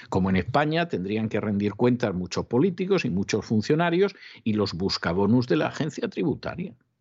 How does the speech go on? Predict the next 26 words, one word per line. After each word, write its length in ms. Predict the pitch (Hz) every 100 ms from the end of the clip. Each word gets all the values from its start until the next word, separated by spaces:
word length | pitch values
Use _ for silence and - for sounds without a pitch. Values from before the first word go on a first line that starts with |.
| _ _ _ _ - -
Porque 280 | 147 135 143
no 200 | 170 214
se 180 | - 175
puede 460 | - 175 175 165
tener 480 | 147 156 175 147 -
un 280 | - 120 117
pesebre, 640 | - 113 - - 123 90 87
una 260 | 104 110
poltrona, 760 | 120 123 123 - 190 151 202 247 _ _ _ -
y 140 | 110 107
con 240 | 101 123
eso 180 | 139 120
de 120 | 87
que 100 | 104
es 80 | 101
de 80 | 107
la 100 | 104
administración, 800 | 107 110 - 110 - 151 190 -
encima 520 | 87 73 - 147 107
en 80 | 82
este 240 | 90 104
caso 280 | 110 123 95
respaldada 760 | 78 80 - 82 104 127 92 -
por 200 | 76 80
Naciones 520 | 82 - 90 82 -
Unidas, 500 | 131 175 156 214